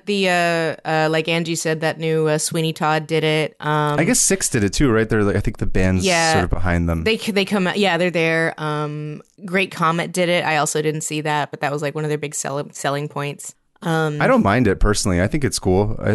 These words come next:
Speaker 2: I think
Speaker 1: yeah,
Speaker 2: if
Speaker 1: I
Speaker 2: it's
Speaker 1: think, I think it works 'cause it's, you know, again, it's theater. It inherently demands a lot of suspension of disbelief. So, um,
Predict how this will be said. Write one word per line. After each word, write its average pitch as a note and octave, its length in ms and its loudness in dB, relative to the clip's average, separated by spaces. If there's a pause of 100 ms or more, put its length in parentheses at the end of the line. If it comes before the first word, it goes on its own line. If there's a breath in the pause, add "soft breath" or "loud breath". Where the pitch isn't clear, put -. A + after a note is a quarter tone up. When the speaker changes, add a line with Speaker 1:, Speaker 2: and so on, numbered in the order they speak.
Speaker 2:
I G#2+ 80 2
think - 120 0
Speaker 1:
yeah, D#4 120 2
Speaker 2:
if A3 60 2
Speaker 1:
I - 20 4
Speaker 2:
it's - 100 0
Speaker 1:
think, D4 140 2
I C#4+ 80 2
think F4 160 0
it F#4 100 -2
works C4+ 320 0
'cause F#3+ 220 -2
it's, - 320 -2
you G3+ 100 -2
know, F#3 240 2
again, G3 260 0
it's E3+ 200 0
theater. G3 420 2
It D#3+ 180 2
inherently F3 520 2
demands E3+ 400 2
a E3 80 2
lot D#3+ 160 2
of D#3+ 80 -2
suspension E3 520 -2
of D#3 80 -2
disbelief. D3+ 600 -2
So, D3+ 540 0
um, D3+ 340 -2